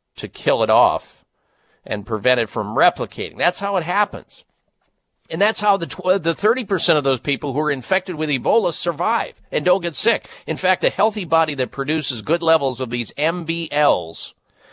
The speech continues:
will be able to easily fight off colds and flus as well as other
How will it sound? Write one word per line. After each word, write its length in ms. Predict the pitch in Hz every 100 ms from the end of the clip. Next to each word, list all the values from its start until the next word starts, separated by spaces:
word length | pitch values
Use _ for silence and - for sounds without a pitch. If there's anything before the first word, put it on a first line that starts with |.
| - - -
will 160 | 135
be 180 | 131 123
able 300 | 147 165 160
to 180 | 135 143
easily 380 | 202 190 180 139
fight 260 | - 127
off 220 | 113 101 -
colds 640 | - 208 214 214 220 175
and 220 | 135 117
flus 640 | 107 - 208 208 196 202 156
as 140 | 110
well 260 | 139 139 131
as 240 | 117 - -
other 400 | 156 165 175 180